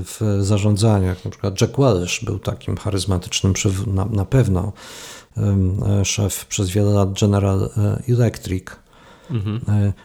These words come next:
Speaker 1: ale powołują, czę-, często przywołujemy sławne postaci historyczne. Się zastanawiamy, co one takiego robiły, że ludzie za nimi szli.
Speaker 2: A czy udało ci się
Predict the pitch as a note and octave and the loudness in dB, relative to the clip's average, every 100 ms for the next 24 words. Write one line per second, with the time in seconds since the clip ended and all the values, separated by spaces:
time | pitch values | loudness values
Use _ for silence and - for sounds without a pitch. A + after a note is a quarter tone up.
0 | - A2 A#2+ A#2 G#2+ A#2 A#2+ A#2+ A#2 - | 0 2 2 0 2 2 2 0 -2 -8
1 | - A2+ - A#2 - B2 - - - A2 | -4 -2 2 0 2 -4 -4 -10 -4 0
2 | A2 A2 A2 G#2 A2 A2 - G#2+ G2+ - | 2 2 4 4 4 2 0 0 0 0
3 | G2+ A2 A2 - G#2 - G2+ - - C#3 | 2 2 0 -2 -4 -2 -4 -4 -2 2
4 | F3+ F3+ - - A2+ - _ _ _ _ | 2 2 -4 -4 -6 -12 _ _ _ _
5 | _ _ - G2+ G2 - G#2 G#2 G#2+ F#2+ | _ _ -4 0 0 0 0 2 2 2
6 | F#2 - E3+ C3 A#2+ A#2 B2+ C3+ A#2 A2+ | 0 0 2 4 2 2 -2 0 0 0
7 | G#2+ _ _ _ _ - B2 A2+ A2 G2 | -4 _ _ _ _ -4 -2 0 0 0
8 | G#2+ C3 - - _ _ - G2 G2+ F#2+ | 0 -2 -8 -20 _ _ -6 0 2 2
9 | F#2+ G#2 F2 G#2 G#2+ F#2 F#2+ G2 F#2+ G2 | 2 0 2 2 2 2 2 2 2 0
10 | - G2+ F#2+ F2 - _ _ _ _ _ | 0 -2 -2 -6 -10 _ _ _ _ _
11 | _ _ _ _ _ _ _ _ _ - | _ _ _ _ _ _ _ _ _ -8
12 | - - - A#2+ A2+ A2+ A2+ - - B2 | -4 -4 0 2 4 4 2 -2 0 0